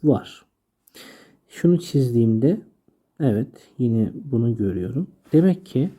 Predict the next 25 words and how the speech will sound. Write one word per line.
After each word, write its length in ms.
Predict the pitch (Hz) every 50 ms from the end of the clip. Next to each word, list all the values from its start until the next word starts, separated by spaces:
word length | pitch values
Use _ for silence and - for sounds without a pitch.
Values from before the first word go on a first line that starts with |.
| _ _ _ _ _ _ -
ne 140 | 147 180
yoktur? 420 | 180 143 120 - - _ - - 247 - _ _ - - - - - _ _ _ -
Altta 460 | 151 143 143 143 - - 185 185 180
çizgi. 400 | - - - 147 135 120 104 101
Hemen 320 | 104 139 143 147 143 135
şöyle 500 | 131 135 - - 143 135 135 135 135 135
bir 140 | 127 131 131
yuvarlak 680 | 123 117 117 120 127 127 127 123 123 123 131 123 - -
çizecek 760 | - - 120 120 120 120 120 117 117 117 120 123 120 120 -
olursak 540 | 113 113 123 127 117 - - - 113 131 - - _ _ _ _ _ - _ _ _ _ _ _ -
ne 120 | 143 143
yoktur 440 | 139 123 104 95 - - - 110 104
şurada? 600 | - - - - 104 - - - 120 143 180 196 - - _ _ _ -
Bir 220 | 143 135 127 120 117
burada, 680 | 117 113 113 110 110 - 110 98 104 123 165 196 - - _ _ _ _ _ _ _ -
bir 100 | 120 110
de 180 | 113 113 110 -
burada 380 | 120 117 113 - 110 101 -
çizgili 480 | - - - - 120 110 113 113 113 117
olan 380 | 113 98 - 101 131 180 220 - - - _ _ _ _ -
yoktur. 640 | - 151 143 117 - - - - - - - - - _ _ _ _ _ - - - - - - - _ _
Peki 360 | - 175 175 - - 117 110 -
devam 300 | 127 139 165 185 180 156
ediyorum. 260 | 127 113 110 104 104 -
Şimdi 240 | - 143 147 135 123